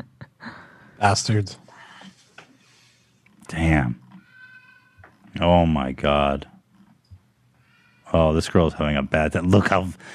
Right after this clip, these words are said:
Speaker 3: dude, look at her hair, bro.
Speaker 1: It's just, it's
Speaker 3: It looks like
Speaker 1: so
Speaker 3: asphalt.
Speaker 1: stuck.
Speaker 3: Yeah, it's just goof off. Hmm.
Speaker 1: So what's the
Speaker 3: Goof off
Speaker 1: latest?
Speaker 3: did not work.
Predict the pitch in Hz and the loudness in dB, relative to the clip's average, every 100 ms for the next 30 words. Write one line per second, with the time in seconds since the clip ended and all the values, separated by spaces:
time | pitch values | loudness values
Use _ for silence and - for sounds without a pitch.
0 | - - 113 98 92 101 123 107 101 82 | -20 2 4 6 4 4 2 2 0 0
1 | 76 90 87 80 78 78 78 78 _ - | 2 2 2 0 -2 -2 0 -4 _ -20
2 | - - - _ _ - _ _ - 208 | -20 -20 -20 _ _ -20 _ _ -12 -6
3 | 185 170 - - 196 - - - - - | -4 -4 -6 -2 -2 -2 -20 -20 -20 -12
4 | 170 - 104 104 185 165 175 101 - - | -12 -4 2 2 4 2 4 0 0 -8
5 | - 143 160 180 - 95 107 139 92 85 | -8 -4 -2 -4 -8 0 4 4 4 2
6 | - 190 151 - - - - - - - | 0 2 2 0 -6 -10 -18 -12 -8 -6
7 | - 698 698 - - - - - - _ | -6 -6 -6 -4 -4 -8 -10 -18 -20 _
8 | 104 - 110 120 - 76 67 - - - | -14 2 4 4 0 0 -2 -6 -18 -20
9 | - - _ _ _ - 87 - - 175 | -20 -20 _ _ _ -2 0 -2 -4 -2
10 | 170 160 170 180 - - - - 170 127 | 0 0 0 0 -2 -18 -16 -8 2 2
11 | 165 156 285 127 110 120 107 139 117 - | 4 2 2 2 4 4 4 2 2 -4